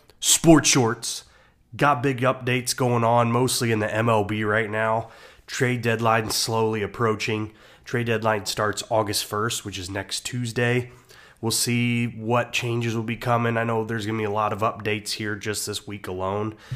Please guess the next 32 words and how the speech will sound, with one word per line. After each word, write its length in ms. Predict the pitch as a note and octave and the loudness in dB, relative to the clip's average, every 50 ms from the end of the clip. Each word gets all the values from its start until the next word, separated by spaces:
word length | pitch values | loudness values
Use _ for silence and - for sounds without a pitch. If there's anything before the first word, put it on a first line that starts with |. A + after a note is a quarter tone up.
| - - - | -12 -8 -6
uh, 100 | G#2+ G2+ | -2 -2
and 200 | G2 F#2+ F#2+ G2 | 0 0 -2 -4
especially 480 | G#2 - - C3 B2+ - - A2+ G#2+ | -6 -4 -2 -2 -2 0 0 -2 -2
this 220 | F#2+ G2+ F#2+ - - | 0 -2 -4 -2 -4
weekend. 520 | G2+ G2+ G2 - G2 F2+ E2+ E2 E2 D#2+ - - - - - _ | -6 -8 -6 -6 -6 -6 -4 -6 -6 -10 -14 -20 -20 -20 -20 _
Here 240 | - C3+ C#3+ D#3 D3+ | 0 4 4 6 6
are 60 | C3 | 4
the 120 | A2+ A2 | 4 2
latest 460 | G#2 G#2 A2 A2+ B2+ B2 B2 A#2+ - | 0 2 0 0 2 0 0 -2 0
news 420 | A2+ A2 A2+ A#2 A#2 A#2 B2 A2+ G2 | -2 0 0 0 2 2 0 0 0
and 100 | F#2+ G2+ | 0 0
rumors 380 | A2 G#2+ G2+ G2 F#2+ F2+ E2 | 0 0 0 -2 -2 -4 -6
going 300 | - - G2+ G2 F#2+ G2 | -6 -4 -2 -2 0 0
on 240 | F#2+ F#2+ F#2+ F#2 G2 | 0 0 0 -2 -2
as 240 | G2+ G2 G2 F#2+ F#2 | -4 -4 -6 -6 -6
of 160 | F#2 E2+ - | -8 -8 -8
Tuesday, 600 | - - C3 B2 A2+ G#2+ F#2+ F#2 F#2+ F2 E2 E2 | -6 -4 -2 -2 -2 -4 -4 -4 -4 -4 -4 -6
July 380 | E2 F2+ F#2+ F2+ F2+ F#2 F#2 F2+ | -6 -6 -6 -4 -2 -2 -2 -4
twenty-fifth. 960 | - - - G#2 F#2+ F2+ F2 E2 - - - F2+ F#2 E2 - - - - - - - - - - - _ _ _ | -6 -10 -10 -10 -10 -10 -12 -14 -16 -14 -12 -12 -12 -12 -16 -18 -20 -20 -20 -20 -20 -20 -20 -20 -20 _ _ _
Starting 500 | - - - - B2+ B2+ C#3 C#3 B2+ A2+ | -12 -12 -4 0 4 4 4 4 2 2
out, 480 | G#2+ A2 A2 G2+ F#2 - - - - - - _ _ | 2 2 2 0 -2 -4 -10 -12 -14 -16 -16 _ _
the 80 | A2+ G#2 | -4 -2
Cincinnati 800 | - - - C3+ C3+ - - - D3+ D3 C#3+ C#3+ C#3+ D3 C3 | -2 0 0 0 0 0 -2 0 0 0 0 0 0 0 -2
Reds. 840 | G#2+ F#2 E2 G2 G2 G2+ G2 F#2 - - F#2 - - - - - - _ _ _ _ _ _ _ _ _ _ _ _ _ _ _ _ _ _ _ | -4 -4 -4 -4 -2 -2 -2 -4 -4 -8 -12 -12 -12 -12 -12 -12 -16 _ _ _ _ _ _ _ _ _ _ _ _ _ _ _ _ _ _ _
The 100 | A#2 A2 | -8 -6
Reds 360 | G2+ G#2 A#2+ B2+ C#3 C#3 B2+ | -4 -2 0 0 0 0 -2
have 120 | A#2+ B2 | -4 -4
come 260 | - - - A#2+ G#2 G2+ | -4 -4 -4 -2 -2 -2
out 340 | G2 G2+ G#2 A#2 - - - - - - - - | 0 0 0 -2 -4 -6 -14 -20 -20 -20 -14 -6
and 420 | A#2 G#2+ G#2 G2+ G2 G2 G#2+ G#2 | -4 -2 0 0 0 -2 -4 -2
notified 540 | A2+ A2+ B2 D3 C#3 - D3+ C3 A#2 A2 - | 0 2 2 2 2 2 0 0 0 -2 -4
teams 540 | - - B2 C3 C3 A2+ G#2 F#2+ F2 - | -6 -6 -4 -2 -2 -2 -4 -4 -6 -8